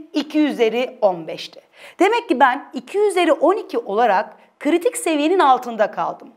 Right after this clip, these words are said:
Ne kadar altında kaldım? iki üzeri üç katı mı? İki üzeri eksi üç katı mı? Evet, siz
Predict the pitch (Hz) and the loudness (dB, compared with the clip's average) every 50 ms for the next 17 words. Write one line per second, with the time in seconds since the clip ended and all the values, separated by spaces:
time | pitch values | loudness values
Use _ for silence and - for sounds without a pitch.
0 | _ _ _ _ - 262 392 392 415 440 349 311 254 226 214 202 202 - 202 196 | _ _ _ _ 0 0 2 2 2 2 4 6 6 6 6 4 0 -4 -6 -6
1 | 185 180 - 185 170 170 170 165 202 254 320 - - - - - _ _ - 226 | -6 -4 -2 -2 -2 -2 0 -2 -2 -4 -4 -4 -10 -20 -20 -20 _ _ -10 -10
2 | 220 - 269 277 269 226 208 233 202 214 - 240 - - - - 339 330 339 359 | -6 -2 0 0 0 2 2 0 0 0 -4 -8 -8 -4 0 0 0 0 2 2
3 | 339 349 381 453 466 - - - _ - - 302 - - - 277 247 196 185 214 | 4 4 4 2 0 -4 -14 -20 _ -6 -4 -4 -4 -2 -2 -2 -2 0 0 0
4 | 208 240 285 - - - - - - 226 202 - - - - 190 175 180 - - | 0 0 -2 -2 -4 -8 -16 -10 -8 -8 -6 -8 -10 -14 -12 -12 -12 -12 -10 -10
5 | 175 170 - - 170 175 202 233 269 - - - - - - - 269 254 214 170 | -10 -10 -10 -8 -6 -2 -2 -2 -4 -6 -12 -20 -20 -4 2 2 2 4 2 0
6 | - - - - _ _ - - - 359 320 247 - - | -2 -6 -18 -20 _ _ -6 0 2 2 2 2 0 -6